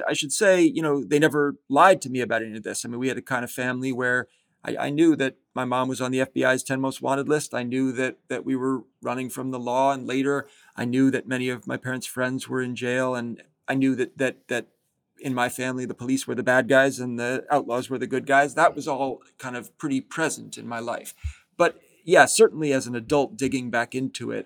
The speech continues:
I learned things that I had never known before, you know? And, and one of those big things was I learned a lot more about the centrality of, of race in my parents' politics and the fact that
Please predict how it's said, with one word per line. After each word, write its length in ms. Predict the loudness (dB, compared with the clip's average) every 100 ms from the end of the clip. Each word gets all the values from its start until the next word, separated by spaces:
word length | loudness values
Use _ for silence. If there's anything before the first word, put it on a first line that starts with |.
| -8
I 60 |
learned 360 | -6 -6 -6 -8
things 360 | -10 -8 -8 -8
that 100 | -8
I 60 |
had 120 | -8
never 420 | -8 -8 -8 -8 -12 _ _ _ -8
known 280 | -6 -6
before, 540 | -10 -12 -12 -12 -14 -18 _
you 120 | -4
know? 200 | -2 0
And, 200 | 0 -2
and 180 | -2 0
one 140 | 2
of 80 | 2
those 200 | 0 -2
big 220 | 2 2 2
things 380 | -6 -8 -6
was 300 | 0 0 0 -8 -20 -10 -2
I 80 |
learned 260 | 2 2 0
a 60 | 4
lot 260 | 4 4
more 380 | 0 -2 -2 -4
about 480 | -8 -2 0 2 0 -6 _ _ _ _ _ -18
the 600 | -6 0 2 0 -4 -8
centrality 1040 | -4 0 0 -2 0 2 2 0 -6 -8 -8 -4
of, 400 | -2 -4 -8 -18 _
of 220 | -8 -8 -4
race 380 | 0 0 0 -4
in 100 | -6
my 140 | -6
parents' 540 | -6 -6 -6 -6 -6 -4
politics 640 | 2 2 2 -2 -6 -6
and 200 | -4 -2
the 60 | -2
fact 420 | -2 -2 -4 _
that 220 | -4 -4